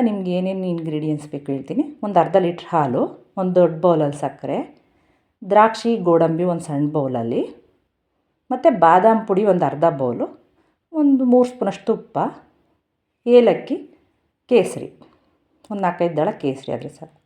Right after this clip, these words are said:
ಮತ್ತು ಒಂದು ಲೀ-, ಒಂದು, ಒಂದು ಲೋಟದಷ್ಟು ನೀರನ್ನು ಕಾಯೋದಕ್ಕೆ ಇಡೋಣ ಪಾತ್ರೆಯಲ್ಲಿ. ಅಂದರೆ ನಾನು ಇದನ್ನು ಸಬ್ಬು-, ಆ, ಸಬ್ಬಕ್ಕಿನ ನೆನೆಸ್ಕೊಂಡಿರ್ತೀನಿ,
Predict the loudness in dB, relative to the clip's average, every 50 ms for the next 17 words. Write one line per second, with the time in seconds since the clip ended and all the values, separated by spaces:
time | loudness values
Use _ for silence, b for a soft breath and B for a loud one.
0 | _ _ _ _ _ _ _ _ _ _ _ _ _ _ -2 2 2 4 4 2
1 | 4 2 2 4 4 4 4 6 4 4 4 2 0 0 -2 -2 -4 -2 -2 -2
2 | 0 -2 -2 -2 -2 -2 0 0 -2 -2 -2 -2 -2 -2 2 4 4 6 6 6
3 | 4 4 0 0 -6 -4 -2 0 0 0 0 0 0 0 -2 -4 -4 0 2 4
4 | 4 4 2 0 -4 -4 -6 -6 -6 -8 -10 -12 -10 -8 -8 -8 -6 -6 -6 -6
5 | -4 -6 -6 -8 -10 _ _ _ _ _ _ _ _ _ _ _ _ _ _ _
6 | _ _ _ _ _ _ _ _ _ _ _ -2 -2 0 0 0 2 2 2 0
7 | 0 0 -2 -2 -2 -4 -6 -4 -6 -6 -2 0 0 0 0 0 -2 0 0 0
8 | 0 0 0 -2 0 2 2 0 0 -2 -6 -2 0 0 0 0 -4 b b b
9 | b b b 0 0 0 -2 0 0 2 2 2 -2 -2 -4 -2 -2